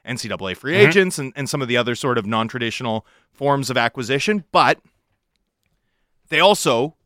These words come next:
Speaker 1: traded all of their first round. They made one first round pick in, like, eight years in
Speaker 2: Yep.
Speaker 1: Pittsburgh. And as I've often said, like, Mike Gillis has taken a lot of criticism in this market for his draft record.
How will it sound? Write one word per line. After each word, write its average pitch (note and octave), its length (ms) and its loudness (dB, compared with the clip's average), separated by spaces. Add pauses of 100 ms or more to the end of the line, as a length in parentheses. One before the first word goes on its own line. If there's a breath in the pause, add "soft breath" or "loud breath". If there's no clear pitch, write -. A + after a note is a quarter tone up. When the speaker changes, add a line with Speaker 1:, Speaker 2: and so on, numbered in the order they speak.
Speaker 1:
traded F3 340 4
all A3 280 6
of F#3 80 0
their E3 140 6
first F#3+ 240 0
round. F3 160 -2
They F3+ 100 4
made G#3+ 180 2
one G3 320 0
first A3 300 -2
round F#3 200 2
pick G3+ 200 0
in, D#3 180 -4
like, D3+ 220 -2
eight F3 220 -4
years F3+ 300 4
in D3 100 -4
Speaker 2:
Yep. G2 120 2
Speaker 1:
Pittsburgh. F#2+ 280 -2 (340)
And D3+ 160 0
as F3+ 160 4
I've E3 120 6
often F3 280 2
said, D#3+ 220 0
like, G#2+ 180 -6
Mike D3+ 260 -4
Gillis G3 280 -2
has D3+ 100 -8
taken D#3 260 -4
a C#3 40 -2
lot B2+ 160 2
of A#2+ 60 -2
criticism A#2 520 -8
in G#2+ 80 -6
this G2+ 160 -8
market G#2 400 -8
for F#2+ 540 -4
his G#2 200 -16
draft B2+ 320 0
record. F#2+ 340 -6